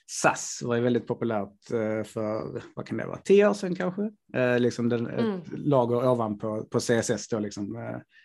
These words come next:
Speaker 1: som,
Speaker 2: Mm.
Speaker 1: ehm, jag tyckte var väldigt spännande när det kom, eh, och
Speaker 2: Ah,
Speaker 1: byggde
Speaker 2: du
Speaker 1: lite
Speaker 2: bidrog
Speaker 1: på
Speaker 2: till, eh, open source-scenen inom det, eller?
Speaker 1: Ja, jag,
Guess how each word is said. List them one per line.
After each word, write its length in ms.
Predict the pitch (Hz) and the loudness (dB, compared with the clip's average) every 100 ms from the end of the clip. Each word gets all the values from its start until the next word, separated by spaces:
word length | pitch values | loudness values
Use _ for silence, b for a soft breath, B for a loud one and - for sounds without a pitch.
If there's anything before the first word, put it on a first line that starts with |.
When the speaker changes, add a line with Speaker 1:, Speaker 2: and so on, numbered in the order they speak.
| b b b | b b b
Speaker 1:
som, 440 | - 120 110 110 107 | -8 -4 -2 0 -2
Speaker 2:
Mm. 140 | 110 113 | -4 -4
Speaker 1:
ehm, 400 | 110 110 110 104 - 202 180 - _ _ _ | -4 -2 -2 -4 -12 -14 -14 -16 _ _ _
jag 560 | 135 120 120 123 123 | 4 6 6 4 2
tyckte 200 | 120 151 | 0 0
var 120 | 165 175 | 0 4
väldigt 340 | 196 156 131 | 4 4 0
spännande 400 | - 135 104 107 113 120 123 123 | 0 0 0 -4 -6 -6 -4 -2
när 160 | 123 | -2
det 120 | 123 | -2
kom, 380 | 104 - - 64 _ _ - | -4 -6 -6 -10 _ _ -8
eh, 380 | 67 87 87 | -6 -6 -6
och 200 | - 120 117 120 | -4 -4 -4 -6
Speaker 2:
Ah, 240 | - - - | -4 0 2
Speaker 1:
byggde 160 | 131 | 4
Speaker 2:
du 40 | - | 6
Speaker 1:
lite 0 | - | 6
Speaker 2:
bidrog 180 | 220 226 | 6 2
Speaker 1:
på 60 | 220 | 4
Speaker 2:
till, 300 | 220 208 202 | 4 6 6
eh, 260 | 196 196 202 - _ - | 6 6 2 -10 _ -8
open 280 | 208 208 202 | -6 -2 -2
source-scenen 800 | 196 185 190 - 254 214 190 185 | 2 2 0 -4 0 2 2 2
inom 240 | 180 175 | 0 -2
det, 100 | 170 - | -2 0
eller? 380 | 196 202 190 190 | 2 2 0 6
Speaker 1:
Ja, 240 | 214 214 | 10 10
jag, 360 | 220 202 185 | 10 6 0